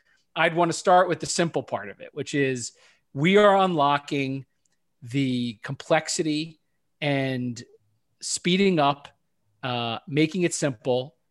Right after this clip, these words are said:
to back the most important health challenges of your time. No matter what your cause is that you care about in healthcare, it's included in our portfolio, right? We talked about these twelve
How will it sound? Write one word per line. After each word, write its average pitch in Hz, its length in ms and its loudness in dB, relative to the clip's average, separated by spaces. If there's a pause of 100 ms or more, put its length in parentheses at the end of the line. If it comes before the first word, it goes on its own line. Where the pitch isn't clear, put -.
(160)
to 131 680 0 (640)
back 143 460 0 (420)
the 135 80 -6
most 135 220 -4
important 151 340 -2
health 135 220 -4
challenges 120 380 -6
of - 20 -8
your 120 100 -10
time. 143 220 -2 (120)
No 165 160 -2
matter 170 200 6
what 208 260 4
your 202 140 0
cause 190 440 4
is 113 140 -4
that 139 140 -8
you 151 80 -10
care 165 280 2
about 117 320 -4 (640)
in 147 120 -2
healthcare, 139 560 0 (200)
it's 143 200 -8
included 143 500 -2
in 135 120 -2
our 127 120 -4
portfolio, 120 560 -8
right? 127 300 -2
We 131 80 -6
talked 151 280 0
about 139 240 0
these - 100 -16
twelve 147 580 4